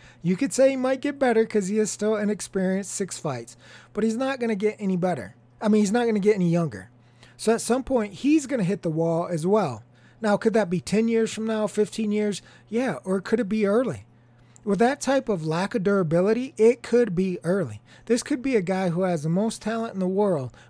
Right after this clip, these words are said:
but you touch his chin and he goes nighty-night. Those guys are horrible to have to cap and bet on because you can never be one hundred percent fully confident that he can get in any type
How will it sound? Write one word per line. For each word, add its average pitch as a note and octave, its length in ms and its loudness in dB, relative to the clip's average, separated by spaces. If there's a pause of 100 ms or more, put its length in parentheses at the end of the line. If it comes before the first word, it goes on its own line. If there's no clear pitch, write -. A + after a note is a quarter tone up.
but F#3+ 140 -2
you F3+ 80 -2
touch A3 300 -2
his B3 160 -4
chin A3 280 0
and F3 180 -2
he F3 60 0
goes E3+ 240 0
nighty-night. E3 680 0 (340)
Those A#3+ 260 2
guys A3+ 560 -2 (380)
are F3+ 320 0
horrible A3+ 880 2 (340)
to G#3 100 0
have A3+ 220 4
to G3 80 -8
cap G#3+ 320 -2
and F3 100 2
bet G3 180 2
on C3 220 -4 (240)
because G3+ 280 2
you G#3+ 80 0
can G3 240 0
never B3+ 340 2
be G#3 240 -2
one G#3 280 2
hundred B3 280 -2
percent G#3 540 -4 (200)
fully B3+ 300 2
confident F#3 680 -2
that F3 320 0 (320)
he A3+ 140 2
can A#3+ 180 -2
get A3+ 240 4
in G#3 240 0
any D4 320 2
type A3 420 0